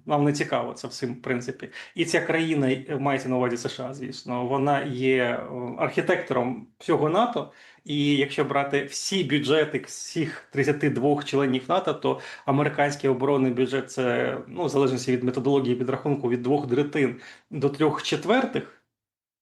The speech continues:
Ну, тоді зрозуміло, що якби без, е, самої С Ш А, без самого Сполучених Штатів Америки,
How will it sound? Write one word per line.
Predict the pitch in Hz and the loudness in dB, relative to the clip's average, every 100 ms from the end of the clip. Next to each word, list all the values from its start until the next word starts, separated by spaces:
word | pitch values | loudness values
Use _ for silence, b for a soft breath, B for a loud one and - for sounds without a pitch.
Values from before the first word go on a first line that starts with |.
| _ _ _ _ - | _ _ _ _ 0
Ну, | 208 | 0
тоді | 233 139 180 | 2 0 0
зрозуміло, | 160 139 127 143 170 | 2 4 4 2 2
що | 135 131 | 0 0
якби | 127 120 120 127 127 | 0 0 0 2 4
без, | 135 135 120 120 | 4 2 0 -2
е, | 120 120 120 | -2 -2 -2
самої | - 131 127 120 | -2 0 2 0
С | 131 | -2
Ш | - 143 180 | -4 0 2
А, | |
без | 147 127 | 0 0
самого | 127 123 117 | 2 2 0
Сполучених | 113 127 127 117 | -2 -2 -2 -4
Штатів | 117 | -2
Америки, | 127 185 190 151 139 | 0 2 2 0 -2